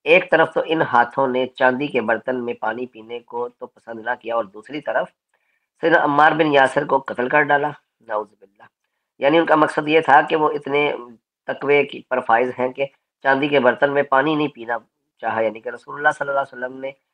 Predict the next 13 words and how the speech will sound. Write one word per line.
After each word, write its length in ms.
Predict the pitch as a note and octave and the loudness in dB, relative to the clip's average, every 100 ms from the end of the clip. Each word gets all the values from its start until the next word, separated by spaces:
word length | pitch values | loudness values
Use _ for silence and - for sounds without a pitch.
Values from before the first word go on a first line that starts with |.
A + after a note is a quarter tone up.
| _ _ | _ _
सोने 180 | C3+ C#3 | 0 2
चांदी 280 | B2+ B2 B2+ | 2 2 0
के 120 | B2+ | 0
बर्तनों 320 | A#2+ A2 B2+ | -2 -2 -4
में 100 | C3 | -4
खाने 240 | A#2+ A2+ A#2+ | -4 -4 -4
पीने 200 | A#2 A#2+ | -8 -14
से 140 | B2 | -10
मना 180 | D3+ D#3+ | -2 -2
फरमाया। 400 | - B2+ A#2 A2 | -2 -12 -12 -12
तो 120 | A2 B2+ | -16 -12
एक 140 | C#3 - | -10 -2
तरफ 220 | D3 | -4